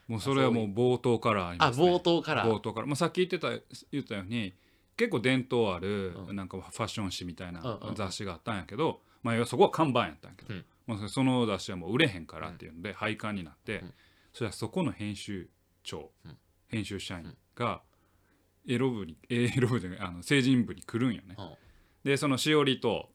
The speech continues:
Speaker 1: 一緒に配属されんねんけど、
Speaker 2: うん、うん、うん。
Speaker 1: 今まで編集部の、まあ、要は、エースの看板の、エースを張ってた。
Speaker 2: うん。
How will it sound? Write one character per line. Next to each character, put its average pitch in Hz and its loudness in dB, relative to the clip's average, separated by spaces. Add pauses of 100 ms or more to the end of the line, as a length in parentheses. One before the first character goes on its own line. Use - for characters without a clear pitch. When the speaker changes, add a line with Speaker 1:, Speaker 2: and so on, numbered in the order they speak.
(100)
Speaker 1:
一 104 -6
緒 113 -6
に 95 -2
配 101 -2
属 92 -6
さ 101 -8
れ 92 -4
ん 87 -6
ね 80 -10
ん - -14
け 98 -14
ど、 90 -12
Speaker 2:
う 85 -12
ん、 - -12
う 78 -14
ん、 - -18
う - -18
ん。 - -20 (340)
Speaker 1:
今 147 4
ま 202 4
で 104 0 (260)
編 120 2
集 107 -2
部 76 -12
の、 - -16 (400)
ま 107 -4
あ、 - 0
要 104 2
は、 78 -6 (540)
エ 123 2
ー 151 10
ス - -6
の 85 -10
看 170 6
板 160 10
の、 139 2 (400)
エ 143 6
ー 127 4
ス - -4
を 90 -6
張 107 -6
っ - -12
て 101 -8
た。 76 -10
Speaker 2:
う 127 -8
ん。 90 -10